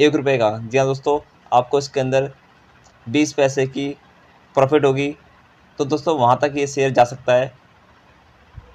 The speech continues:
But दोस्तों, आप उसके आगे ही ना सोचें, अगर आपको बीस पैसे इसके अंदर मिलने हैं तो वहाँ पर आप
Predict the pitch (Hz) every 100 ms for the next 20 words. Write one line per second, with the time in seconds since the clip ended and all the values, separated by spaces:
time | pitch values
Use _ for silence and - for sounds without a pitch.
0 | _ 127 151 151 139 165 165 - _ _
1 | - 131 131 147 - 147 135 143 151 151
2 | - _ 131 135 127 120 113 113 - _
3 | - 135 139 135 135 143 139 139 143 139
4 | 143 139 131 127 135 139 - _ - 135
5 | 123 131 139 143 143